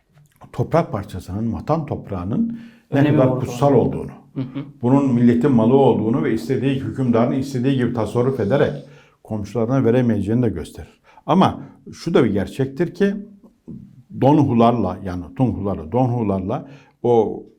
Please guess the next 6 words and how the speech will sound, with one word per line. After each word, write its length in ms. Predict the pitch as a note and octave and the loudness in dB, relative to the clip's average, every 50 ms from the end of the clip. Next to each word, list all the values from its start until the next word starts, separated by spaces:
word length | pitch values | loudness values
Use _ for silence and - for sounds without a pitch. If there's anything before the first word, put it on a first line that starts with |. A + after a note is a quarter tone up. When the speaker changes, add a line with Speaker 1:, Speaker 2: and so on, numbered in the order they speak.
| _ - | _ -14
Speaker 1:
o 400 | A2 G#2+ G2+ G2+ G2 G2 F#2+ - - | -12 -10 -8 -8 -8 -8 -8 -10 -10
aşama 340 | G#2 F#2+ - C#3 C3+ B2+ B2+ | -10 -6 -4 -2 0 0 0
aşama 460 | A#2+ A2+ A#2 A2+ G#2+ F#2+ F2+ F2 - - - _ _ _ - | -2 -4 -4 -6 -6 -6 -6 -8 -10 -14 -20 _ _ _ -2
onlara, 640 | A2+ A2 A2 A2 G#2+ G#2+ A2 G#2 G#2 - - G#2+ | 0 0 2 2 4 4 2 2 0 -2 -2 -4
e, 60 | G#2 G#2 | -4 -4
işte 340 | G2+ - - A2 G#2 - | -6 -2 0 0 0 0